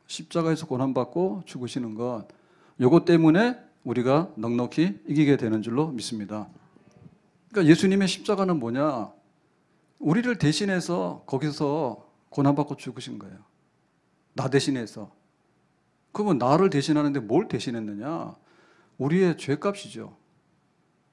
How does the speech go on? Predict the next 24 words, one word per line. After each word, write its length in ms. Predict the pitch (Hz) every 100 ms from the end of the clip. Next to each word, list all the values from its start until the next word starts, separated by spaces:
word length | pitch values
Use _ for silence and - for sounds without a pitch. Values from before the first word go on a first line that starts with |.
| _ _
예, 120 | 110 104
죄의 260 | - 139 160
삭은 320 | 170 156 147
사망이라 460 | 147 156 180 175 120
했잖아요. 440 | 110 104 110 180 _ _ _ _ _ _ -
그러니까 400 | 175 175 160 -
죄로 400 | - 143 170 180
인해서 600 | 165 156 151 160 170 - - - -
죽어야 360 | - 143 165
되는 260 | 160 156 147
사람의 680 | 143 139 135 135 147 165 170
그 100 | 147
형벌을 640 | 139 196 196 202 185 196 131
예수님께서 640 | 139 160 147 151 - 156
대신 280 | - 127 180
받은 260 | 123 143 170
거예요. 360 | 147 131 214 - _ _ _ _ _ _ _ _ _ _ _ _ _ _ -
그러니까 140 | 190
우리가 220 | 180 185 151
예수님에 420 | 156 180 180 170
대한 160 | 165
것이 160 | 160 156
굉장히 320 | 123 123 156
많은데, 580 | 139 135 139 135 170 127